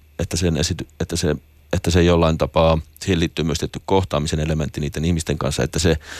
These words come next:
esiintyjä ehkä ymmärtää, että hän on nyt mennyt jonkun kotiin esiintymään ja he ei ole ostanut lippua ja tavallaan se lähestymisen ele niihin katsojiin on, on toisenlainen kuin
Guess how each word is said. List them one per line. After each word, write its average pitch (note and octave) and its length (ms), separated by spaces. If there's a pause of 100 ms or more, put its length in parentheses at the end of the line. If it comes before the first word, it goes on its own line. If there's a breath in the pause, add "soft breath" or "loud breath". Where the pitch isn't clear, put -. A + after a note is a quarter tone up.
(220 loud breath)
esiintyjä D#2+ 380
ehkä - 180
ymmärtää, E2 460
että - 180
hän D#2+ 140
on D#2 160
nyt E2+ 180
mennyt D#2 260
jonkun D#2 360
kotiin E2 460
esiintymään C#2 600
ja D#2+ 80
he E2 120
ei F#2+ 200
ole F2+ 120
ostanut D#2 400
lippua D#2 440
ja C2+ 80
tavallaan D2 400
se - 180 (140)
lähestymisen E2 760
ele D#2+ 220
niihin D#2 280
katsojiin D#2 400
on, F2+ 120 (120)
on G2+ 140
toisenlainen D#2+ 600
kuin C2+ 140